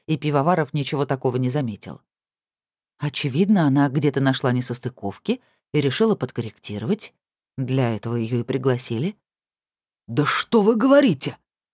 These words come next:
возмущённо топнул ногой Пивоваров. "Какие у меня могут быть несостыковки?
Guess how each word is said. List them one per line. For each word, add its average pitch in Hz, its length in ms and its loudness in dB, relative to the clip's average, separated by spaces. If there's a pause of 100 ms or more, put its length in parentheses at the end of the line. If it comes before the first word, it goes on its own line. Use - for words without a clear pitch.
(100)
возмущённо 135 640 0
топнул 135 320 0
ногой 131 320 2
Пивоваров. 131 580 -2 (600)
"Какие 135 480 0
у 143 80 2
меня 139 280 6
могут 139 300 2
быть 139 240 0
несостыковки? - 840 0